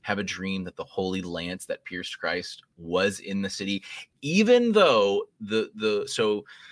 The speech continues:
the First Crusade kind of started the planning process. All the European leaders went to Constantinople, and they all had to swear, um, oaths to, uh, the, uh,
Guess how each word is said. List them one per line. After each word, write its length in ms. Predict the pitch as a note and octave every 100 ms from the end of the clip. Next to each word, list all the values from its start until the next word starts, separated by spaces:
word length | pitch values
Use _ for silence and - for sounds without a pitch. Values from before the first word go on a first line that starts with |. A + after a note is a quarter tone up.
| - A#2
the 100 | G#2+
First 300 | C#3+ D3+ -
Crusade 440 | D#3 C3 A2 A2
kind 180 | - F#2
of 80 | -
started 600 | - - - G2+ G#2 G2
the 80 | G2
planning 380 | - F#2 A2+
process. 480 | A#2+ C3 C#3+ C#3+ C#3
All 200 | - G#2+
the 100 | A#2+
European 420 | A2+ A2+ - G#2+
leaders 220 | G2 F#2+ F2+
went 320 | F2 G2 -
to 80 | -
Constantinople, 1040 | G2+ G2+ - G2 G2 E2+ F2+ - A#2+ A#2+ - -
and 140 | G#2
they 80 | G2+
all 80 | G2
had 140 | G2+
to 60 | -
swear, 680 | - - G2 G2 G2 G2 -
um, 440 | F2+ E2+ D#2+ D#2+ _ -
oaths 340 | F#2 G#2 -
to, 400 | - G#2 F#2 F#2 - _ - E2
uh, 360 | F2+ F2 D#2 -
the, 260 | F#2+ F2 E2+ _ _ _
uh, 340 | E2+ D#2+ D#2